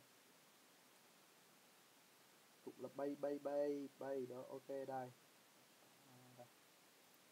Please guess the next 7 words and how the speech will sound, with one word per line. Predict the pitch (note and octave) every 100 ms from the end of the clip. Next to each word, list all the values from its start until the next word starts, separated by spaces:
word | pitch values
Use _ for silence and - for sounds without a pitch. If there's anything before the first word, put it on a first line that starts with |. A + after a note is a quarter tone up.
| - -
U | C3
L, | B2 A#2 A2 G#2+ -
đây, | A#2+ - - - -
ok | -
ha. | A#2+ B2 B2+ - - - D3+
Do |
vậy | C#3+ A#2+